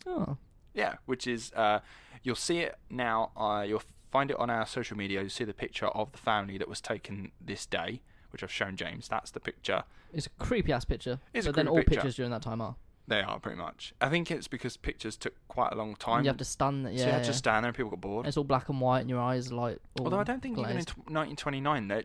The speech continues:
Speaker 2: they took that long.
Speaker 1: Maybe it was just cheaper.
Speaker 2: Yeah, may-, maybe, actually, that's not a bad point. If it was a cheap photography place and
Speaker 1: Might
Speaker 2: they're
Speaker 1: be
Speaker 2: like,
Speaker 1: an
Speaker 2: "Oh,
Speaker 1: old
Speaker 2: it's got
Speaker 1: camera.
Speaker 2: an old camera, I can only afford that, it takes a little time, maybe
Speaker 1: Yeah.
Speaker 2: even t-, five minutes, you're not gonna smile for five minutes, are
Speaker 1: No,
Speaker 2: you?
Speaker 1: that
Speaker 2: You just
Speaker 1: would
Speaker 2: stand
Speaker 1: hurt.
Speaker 2: there like, ugh."
Speaker 1: <laughs>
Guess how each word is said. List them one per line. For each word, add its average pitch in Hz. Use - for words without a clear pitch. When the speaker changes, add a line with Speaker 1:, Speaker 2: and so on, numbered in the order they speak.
Speaker 2:
they 110
took -
that 113
long. -
Speaker 1:
Maybe 127
it -
was 113
just -
cheaper. 120
Speaker 2:
Yeah, 139
may-, 143
maybe, 139
actually, 143
that's 156
not -
a -
bad 113
point. -
If -
it 113
was 110
a 107
cheap -
photography 104
place 90
and -
Speaker 1:
Might -
Speaker 2:
they're 101
Speaker 1:
be -
Speaker 2:
like, 107
Speaker 1:
an -
Speaker 2:
"Oh, -
Speaker 1:
old 98
Speaker 2:
it's 127
got 123
Speaker 1:
camera. 104
Speaker 2:
an 101
old 95
camera, 95
I -
can 107
only 101
afford 101
that, 98
it -
takes 92
a 95
little 90
time, 101
maybe 92
Speaker 1:
Yeah. 131
Speaker 2:
even -
t-, -
five 98
minutes, 95
you're 92
not 110
gonna 90
smile 92
for -
five -
minutes, -
are 104
Speaker 1:
No, 101
Speaker 2:
you? 104
Speaker 1:
that 120
Speaker 2:
You -
just -
Speaker 1:
would -
Speaker 2:
stand 110
Speaker 1:
hurt. 95
Speaker 2:
there 101
like, 98
ugh." -
Speaker 1:
<laughs> -